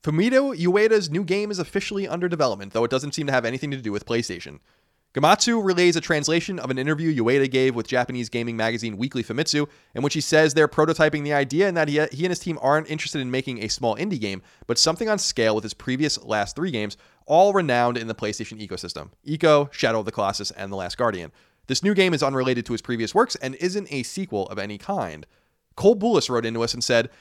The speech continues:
"With the news this week that the next game from Fumito Ueda is in development, I think now is a good time to start a betting pool on when the game will be released. Based on Ueda's history, my money is on not seeing this game until twenty twenty-two at the earliest.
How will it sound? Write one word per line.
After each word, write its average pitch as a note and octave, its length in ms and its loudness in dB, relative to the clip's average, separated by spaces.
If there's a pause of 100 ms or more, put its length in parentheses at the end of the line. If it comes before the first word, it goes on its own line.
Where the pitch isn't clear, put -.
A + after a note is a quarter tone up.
(120)
"With C#3+ 140 4
the D3+ 40 6
news G3+ 300 4
this E3+ 180 2
week D3 200 2
that C3 140 0
the A#2+ 60 0
next C3+ 280 -2
game E3 160 0
from C#3+ 160 -4
Fumito D3 400 0
Ueda D#3 420 4
is A#2 140 -2
in A2+ 80 -4
development, F#3+ 420 2 (200)
I B2+ 120 4
think D3+ 140 0
now E3 180 4
is E3+ 80 0
a F3 60 -4
good F3 120 -2
time E3+ 200 0
to D3+ 60 -2
start E3 220 2
a C3+ 40 -2
betting F#3 240 2
pool G#3 240 0
on A#2+ 160 -2
when D#3 160 0
the E3 80 -4
game D#3 260 -2
will E3 80 -6
be D#3+ 140 -6
released. E3+ 540 -4 (540)
Based F3 240 6
on D#3+ 60 4
Ueda's D3 320 2
history, F3 320 2
my C3 120 2
money D3+ 260 0
is B2 120 -2
on A#2+ 160 0
not C3+ 200 2
seeing D3+ 180 -4
this C#3+ 100 -6
game D3 180 -2
until A#2+ 180 -6
twenty D3 300 -4
twenty-two C#3 540 -4
at A#2 180 -2
the A2+ 120 -10
earliest. A2 500 -4